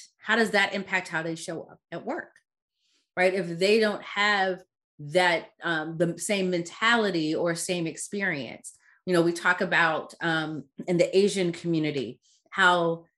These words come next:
h-, there's, you know, hundreds of languages and different cultures in A-, like, Asia's a massive <laughs> area, and we lump so much in there. So we start to unpack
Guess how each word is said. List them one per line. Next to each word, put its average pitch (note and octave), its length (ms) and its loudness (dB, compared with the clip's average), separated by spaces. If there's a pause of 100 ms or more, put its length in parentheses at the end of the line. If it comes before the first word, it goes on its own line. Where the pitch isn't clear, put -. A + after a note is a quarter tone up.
(140)
h-, - 220 -12
there's, F3 320 4
you G3+ 80 0
know, F3 120 2
hundreds A#3+ 500 2
of G#3 120 2
languages F#3 720 0
and F3+ 140 0
different A#3 320 0
cultures A3 580 0 (420)
in B3 240 8
A-, A#3 200 6
like, G#3+ 200 4
Asia's F4 300 6
a B3 260 2
massive A#3 640 0 (260)
<laughs> C#5 200 2
area, C4 520 6 (220)
and A#3 120 4
we A#3+ 100 6
lump A3+ 300 2
so G#3+ 180 0
much G3+ 400 -4
in A3 220 -2
there. D3+ 340 -6 (280)
So - 120 4
we C4 120 8
start D4+ 320 4
to - 140 0
unpack A#3 640 2